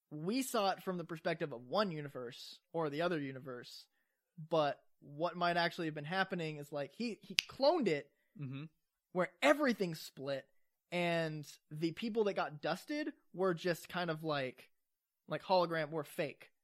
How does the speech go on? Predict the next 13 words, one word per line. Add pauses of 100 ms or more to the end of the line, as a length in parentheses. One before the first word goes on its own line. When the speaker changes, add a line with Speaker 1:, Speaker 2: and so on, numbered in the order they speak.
(400)
Speaker 1:
were
Speaker 2:
Okay.
Speaker 1:
reality
gem (400)
creations (320)
of
Tony
now
has
this, (440)
uh, (500)
this
dying,